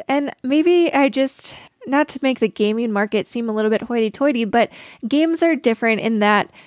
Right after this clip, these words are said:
you can go back and replay a game and the experience is still fun. And I guess the same can be said from a movie, but, like, if you're just remaking it, you can always continue to buy The Last of Us.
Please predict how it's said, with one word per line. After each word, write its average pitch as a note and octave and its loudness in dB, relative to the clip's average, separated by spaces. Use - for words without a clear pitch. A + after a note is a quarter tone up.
you C4 2
can D#4 -2
go C#4+ 2
back A#3 2
and G#3 -4
replay A3+ -2
a G#3+ 2
game G#3 -4
and A3+ 0
the A#3+ 2
experience B3 0
is A3+ -2
still A3 -2
fun. F#3 -2
And A3+ 0
I B3+ 4
guess D#4+ 0
the D4+ 0
same A#3+ -2
can A3+ -4
be G#3+ 0
said G#3+ 0
from A3 -10
a A3 -4
movie, G3 -2
but, G3 0
like, A#3 2
if A#3+ 0
you're C#4+ 2
just D4+ 0
remaking A3+ -2
it, C4 0
you B3 0
can C4+ 2
always A#3+ 2
continue A#3+ -2
to G#3 -8
buy F#3+ 2
The F#3+ -2
Last - -4
of G#3+ -2
Us. - -6